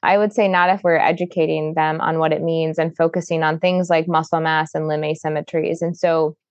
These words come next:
one thing we always do and highly encourage is we want an accurate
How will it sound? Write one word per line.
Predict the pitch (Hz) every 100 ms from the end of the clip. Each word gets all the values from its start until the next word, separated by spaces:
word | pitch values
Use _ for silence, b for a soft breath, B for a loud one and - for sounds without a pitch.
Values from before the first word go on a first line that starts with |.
| _ _
one | - 208
thing | 214 196
we | 196
always | 175 196 190 180
do | 175 165 160 160
and | 160 160 160
highly | 185 180
encourage | 170 156 165 165 160 165
is | 160 165
we | 196
want | 214 247
an | 262
accurate | 190 202 - 175 160